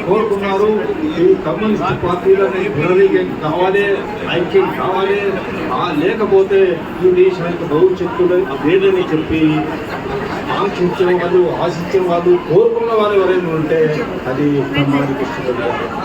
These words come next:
ఆయన చివరి కోరిక కూడా అదే, కానీ అది ఇంతవరకు నెరవేరలేదు. ఇప్పుడు ఇక్కడ ఉన్నారు మా వాళ్ళంతా, పెద్దలంతా ఇక్కడే ఉన్నారు.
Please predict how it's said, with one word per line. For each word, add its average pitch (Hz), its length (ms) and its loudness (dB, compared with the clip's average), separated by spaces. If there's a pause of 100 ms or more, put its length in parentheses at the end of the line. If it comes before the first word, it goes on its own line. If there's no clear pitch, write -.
(140)
ఆయన 151 180 -2
చివరి 190 360 2
కోరిక 202 380 2
కూడా 190 220 4
అదే, 147 440 -4
కానీ 165 200 0
అది 160 160 -2
ఇంతవరకు 156 460 -2
నెరవేరలేదు. 139 680 0 (240)
ఇప్పుడు 160 180 0
ఇక్కడ 170 200 0
ఉన్నారు 175 300 2
మా 151 240 -2
వాళ్ళంతా, 156 340 -2
పెద్దలంతా 151 640 -2
ఇక్కడే 156 280 0
ఉన్నారు. 147 340 -2